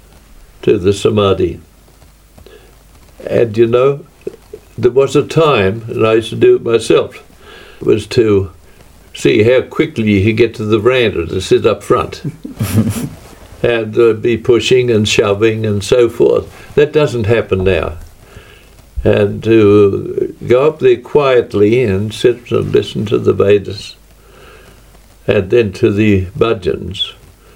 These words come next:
it's beautiful, it's peaceful, you're peaceful within. It's marvelous.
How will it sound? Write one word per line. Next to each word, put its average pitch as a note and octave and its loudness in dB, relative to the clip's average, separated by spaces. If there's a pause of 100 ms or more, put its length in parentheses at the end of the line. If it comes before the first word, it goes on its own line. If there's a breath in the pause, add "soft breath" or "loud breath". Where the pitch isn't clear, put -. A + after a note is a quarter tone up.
(600 soft breath)
it's - -4
beautiful, D3 0
it's F2 -6
peaceful, - 0
you're G2+ 0
peaceful A2 -2
within. G2+ 0 (1700 soft breath)
It's - -6
marvelous. F#2 -4